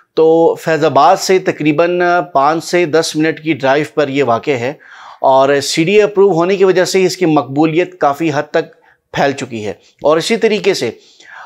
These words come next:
अ, वो तमाम तर क्लाइंट्स जो अपनी इन्वेस्टमेंट को फ्रूटफुल बनाना चाहते हैं और अपने घर की ख्वाहिश को पूरा करना चाहते हैं,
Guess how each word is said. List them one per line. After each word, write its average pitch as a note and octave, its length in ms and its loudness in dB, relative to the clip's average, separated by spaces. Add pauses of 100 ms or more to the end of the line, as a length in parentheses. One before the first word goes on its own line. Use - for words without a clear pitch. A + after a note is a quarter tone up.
अ, D3 160 4
वो D#3 200 2
तमाम F3 400 0
तर G#3 180 2
क्लाइंट्स F3 500 -2
जो F3+ 100 4
अपनी F#3 400 0
इन्वेस्टमेंट F3 480 0
को G3 220 2
फ्रूटफुल F#3 460 0
बनाना D3 380 0
चाहते C#3+ 320 0
हैं D#3 240 0
और D3+ 480 2
अपने E3+ 720 0
घर C3+ 320 -4
की E3 180 -2
ख्वाहिश F3 420 0
को - 100 0
पूरा G3 340 2
करना B2 260 -2
चाहते A2 300 -6
हैं, G2+ 120 -14